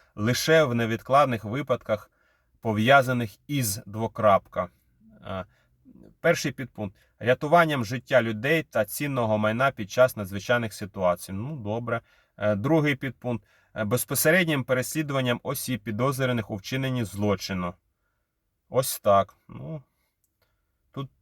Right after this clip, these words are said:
трішечки вже питання з'являються, але, е, але добре. Третій підпункт. Припинення злочину, що загрожує життю осіб, які знаходяться в житлі або іншому володінні.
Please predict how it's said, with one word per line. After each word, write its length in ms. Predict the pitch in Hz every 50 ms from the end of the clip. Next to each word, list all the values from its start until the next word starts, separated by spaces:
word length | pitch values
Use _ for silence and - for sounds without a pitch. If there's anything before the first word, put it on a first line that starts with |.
| _ _ -
трішечки 480 | - 180 - - 135 - - - 131
вже 140 | 120 120 123
питання 460 | 110 - 117 - 131 127 123 123 120
з'являються, 800 | 107 110 123 123 135 139 156 160 147 123 104 - - - 104 - -
але, 460 | 107 107 110 113 120 123 123 120 - _ _ _ _ _ _ _ _ _ _ _ _ _ _ _ _ - -
е, 540 | - - - - 50 50 - - 64 62 - - - _ _ _ _ _ _ _ _ _ _ _ _ _ _ _ _ _ - _ _ - - - 120 - - - -
але 440 | - 110 110 113 123 127 131 127 - - _ -
добре. 460 | 107 107 101 101 92 98 95 95 95 - _ _ _ _ _ -
Третій 320 | - 147 156 143 147 135
підпункт. 480 | - - 120 - - 127 117 113 - _ _ _ _ _ _
Припинення 560 | - 131 135 - 175 180 175 165 151 147 127
злочину, 560 | 101 104 117 143 156 - - 147 143 139 135
що 300 | - - - - 131 123
загрожує 720 | 110 117 113 117 123 139 139 123 127 117 117 113 113 - -
життю 500 | 107 95 113 110 - - 139 139 139 -
осіб, 440 | - 113 - - - 139 135 -
які 280 | 120 110 - - 131 120
знаходяться 640 | 107 110 107 - - 131 131 127 123 - - 113 107
в 80 | 98
житлі 840 | 95 92 98 98 95 _ _ _ _ _ _ - 113 127 139 156 - _ _ _ _ _ _
або 360 | - 104 110 104 113 117 -
іншому 500 | - 139 147 143 - - 131 127 127 123
володінні. 800 | 123 127 120 123 117 95 90 98 101 98 95 95 92 90 92